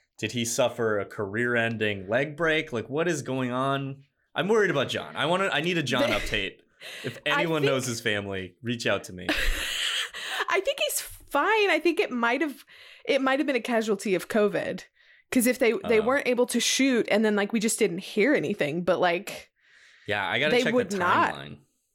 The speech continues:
Speaker 2: they would not have been doing anything for the past seven, how long have we been in this hellscape?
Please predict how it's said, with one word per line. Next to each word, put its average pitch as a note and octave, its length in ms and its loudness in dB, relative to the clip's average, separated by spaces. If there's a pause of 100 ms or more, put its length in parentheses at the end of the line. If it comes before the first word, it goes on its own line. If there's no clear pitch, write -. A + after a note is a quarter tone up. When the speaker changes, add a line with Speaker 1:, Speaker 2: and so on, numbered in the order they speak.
(200)
Speaker 2:
they G#3+ 160 6
would A3+ 180 2
not G3 240 6
have A#3 180 2
been F3 220 4
doing F3 300 4
anything E3+ 460 0
for F#3+ 120 0
the E3 80 2
past F3 560 0 (880)
seven, F3 580 0
how A3+ 180 0
long G#3+ 160 4
have F3+ 120 0
we F3 80 6
been D3+ 220 2
in G#2 100 -2
this B2+ 220 -2
hellscape? - 460 0